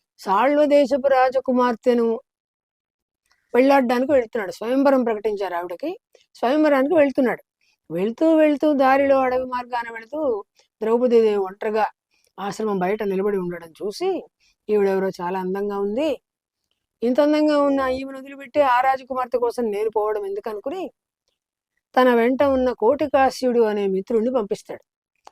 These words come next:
పంపించి, "ఆవిడెవరో ఏమిటో కనుక్కురా" అంటే, అప్పుడు వివరాలన్నీ తెలుసుకుని వచ్చి చెప్తాడు. చెప్తే ఇతను వెళ్ళి, "నేను ఫలానా" అని చెప్పుకుంటాడు. చెప్పుకుంటే ఆమె, "ఆహా, మా,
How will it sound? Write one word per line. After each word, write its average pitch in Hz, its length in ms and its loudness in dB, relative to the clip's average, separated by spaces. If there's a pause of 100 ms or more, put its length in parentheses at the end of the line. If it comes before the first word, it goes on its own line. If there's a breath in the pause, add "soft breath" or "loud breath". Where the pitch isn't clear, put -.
(160)
పంపించి, 240 640 -2 (540)
"ఆవిడెవరో 208 440 2
ఏమిటో 214 240 -2
కనుక్కురా" 196 540 -6 (520)
అంటే, 202 220 -2
అప్పుడు 240 320 2
వివరాలన్నీ 208 460 -2
తెలుసుకుని 190 420 -8
వచ్చి 226 340 -10
చెప్తాడు. 180 360 -6 (500)
చెప్తే 339 300 -2
ఇతను 254 220 0
వెళ్ళి, 269 400 -2 (800)
"నేను 277 180 2
ఫలానా" 233 200 0
అని 240 280 0
చెప్పుకుంటాడు. - 640 -10 (100)
చెప్పుకుంటే 262 360 -6
ఆమె, 240 240 0
"ఆహా, 202 240 -4
మా, 185 260 -12